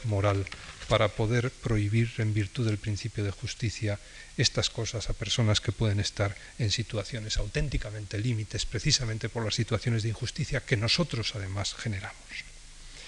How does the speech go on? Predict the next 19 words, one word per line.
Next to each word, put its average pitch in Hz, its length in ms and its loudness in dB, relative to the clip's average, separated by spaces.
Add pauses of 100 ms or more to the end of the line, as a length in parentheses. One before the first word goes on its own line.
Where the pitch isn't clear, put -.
(920)
Voy 160 140 6
a 127 60 8
concluir. 104 500 2 (2000)
El 135 80 6
problema 165 320 6
del 180 120 8
aborto 165 580 4 (240)
está, 151 580 4 (720)
en 117 180 2
última 147 360 2
instancia, 117 760 2 (720)
en 127 180 4
ver 165 280 8
cómo 156 200 4
articulamos 127 760 0
los 120 160 0
famosos 123 520 0
dos - 240 4
niveles 113 720 4